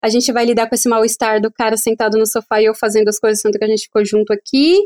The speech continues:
Ou a gente, então, são muito mais pensamentos que vêm, porque além dos fatos, que já, que já eram realidade,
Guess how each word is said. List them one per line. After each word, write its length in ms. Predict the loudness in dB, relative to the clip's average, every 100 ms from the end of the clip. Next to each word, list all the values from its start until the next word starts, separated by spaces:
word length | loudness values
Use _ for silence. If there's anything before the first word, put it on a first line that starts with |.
| -2 -14 -12 -4
Ou 80 | -2
a 80 |
gente, 380 | 0 0 0 -2 -4
então, 240 | -2 -2
são 140 | 2 2
muito 340 | 4 2 2
mais 180 | 0 2
pensamentos 680 | 2 2 0 0 0 -2
que 160 | 0 0
vêm, 240 | 2 2 0
porque 140 | -2 0
além 320 | 2 4 2
dos 260 | 2 -2
fatos, 540 | -2 -2 -2 -2 -2 -2 -2
que 80 |
já, 400 | 0 0 0 -2 -6 _ _ -10
que 120 | -2
já 120 | 0
eram 220 | 2 2
realidade, 680 | 2 0 0 0 0 0 0